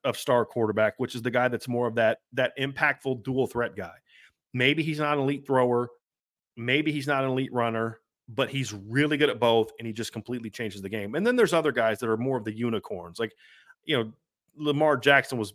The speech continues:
was great at both in college. I'm not saying Riley Leonard has to be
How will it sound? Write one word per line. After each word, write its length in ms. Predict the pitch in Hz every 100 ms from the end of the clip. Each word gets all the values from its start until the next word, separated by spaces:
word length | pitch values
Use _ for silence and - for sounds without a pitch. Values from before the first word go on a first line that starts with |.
| _
was 160 | 113
great 320 | - - 135 120
at 120 | 104
both 240 | 117 110
in 60 | 104
college. 480 | 95 82 69 - - _ _ _ _
I'm 100 | 220
not 180 | 254 190
saying 300 | - 185 156
Riley 280 | 135 147 135
Leonard 200 | 131 113
has 140 | 127
to 80 | 117
be 320 | 123 113 113